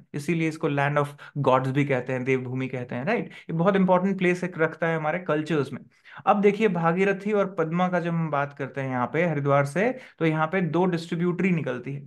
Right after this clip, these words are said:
राइट? इसीलिए आप देखेंगे टू फ़ाइव टू फ़ाइव किलोमीटर है गंगा का पूरा लेंथ और उत्तराखंड में एक सौ दस किलोमीटर है, उत्तर प्रदेश में फ़ोर्टीन फ़िफ़्टी हाईएस्ट,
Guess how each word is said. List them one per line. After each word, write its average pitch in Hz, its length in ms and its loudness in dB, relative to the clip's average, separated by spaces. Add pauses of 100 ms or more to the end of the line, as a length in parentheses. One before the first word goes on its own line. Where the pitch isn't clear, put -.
राइट? 175 280 -2
इसीलिए 170 400 0
आप 170 120 4
देखेंगे 143 460 -4 (240)
टू 208 160 4
फ़ाइव 196 300 2
टू 196 180 0
फ़ाइव 175 400 0
किलोमीटर 135 460 0
है 131 140 -2
गंगा 131 260 -2
का 123 120 -2
पूरा 123 260 -4
लेंथ 196 320 2 (340)
और 139 80 2
उत्तराखंड 208 520 4
में 202 120 4
एक 190 120 -2
सौ 180 80 -4
दस 185 200 0
किलोमीटर 120 420 -4
है, 127 80 -8
उत्तर 175 240 0
प्रदेश 175 360 2
में 208 140 4
फ़ोर्टीन 156 400 -2
फ़िफ़्टी 147 440 -4
हाईएस्ट, 147 400 4